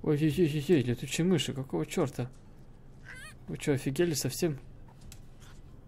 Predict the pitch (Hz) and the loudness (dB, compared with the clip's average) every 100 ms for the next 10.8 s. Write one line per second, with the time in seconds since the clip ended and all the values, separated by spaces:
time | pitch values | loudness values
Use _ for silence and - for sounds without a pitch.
0 | - - - - - - - - - 135 | -18 -18 -18 -18 -18 -18 -18 -14 -4 -2
1 | 113 - 143 131 123 139 123 113 113 110 | -2 2 2 4 4 2 2 -2 -4 -6
2 | - - - - - - - - - - | -10 -16 -16 -18 -18 -16 -16 -16 -16 -16
3 | - - - - - - - - - - | -16 -16 -18 -18 -18 -16 -16 -18 -18 -18
4 | - - - - - - - - - - | -16 -16 -16 -16 -18 -18 -18 -18 -18 -18
5 | - - - - - - - - 120 107 | -16 -16 -16 -18 -18 -18 -16 -4 -2 0
6 | 117 110 117 117 143 175 - - - - | -2 -2 0 -2 0 -4 -4 -14 -16 -14
7 | - - - - - 139 120 110 107 123 | -14 -14 -14 -12 2 4 4 2 0 0
8 | 117 107 - - - - - - - - | 0 -2 -10 -16 -18 -18 -16 -16 -16 -16
9 | - - - - - - - - - - | -14 -14 -16 -16 -16 -16 -16 -16 -16 -16
10 | - - - - - 143 120 104 | -16 -16 -16 -16 -4 2 4 2